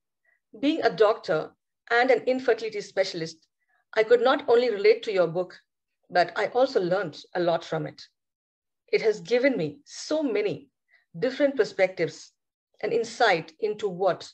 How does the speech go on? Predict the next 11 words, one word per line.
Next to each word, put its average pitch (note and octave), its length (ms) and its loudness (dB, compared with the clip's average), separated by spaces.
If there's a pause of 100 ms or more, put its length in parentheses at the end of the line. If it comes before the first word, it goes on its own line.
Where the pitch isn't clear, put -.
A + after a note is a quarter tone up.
(340)
the - 160 -2
infertile B3 480 2
couples G#3+ 580 -4
and F#3+ 120 -8
especially E3 640 -6 (300)
the F#3+ 180 0
women G3 360 4
go E3 160 -6
through. D3 340 -12 (1160)
Your F3+ 160 0
story A#3 640 2